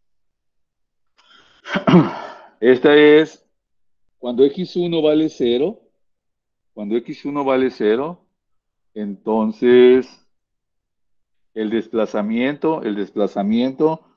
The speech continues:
sería menos punto cero cero ciento cincuenta y siete, perdón, cero cero diecisiete, que es,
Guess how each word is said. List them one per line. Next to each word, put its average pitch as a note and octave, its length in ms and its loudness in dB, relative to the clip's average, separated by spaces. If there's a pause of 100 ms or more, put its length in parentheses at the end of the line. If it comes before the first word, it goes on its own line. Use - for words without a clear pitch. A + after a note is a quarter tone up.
(140)
sería A#2 600 2
menos A#2+ 500 -2
punto A#2+ 480 -4
cero A#2 300 -2
cero A#2 560 -2 (540)
ciento A2+ 320 -6
cincuenta B2 440 -2
y A2 80 0
siete, A2 580 -2 (1900)
perdón, A2 360 0
cero A#2 240 2
cero B2 340 2
diecisiete, G#2+ 1040 -4
que G#2+ 440 0
es, B2 200 -8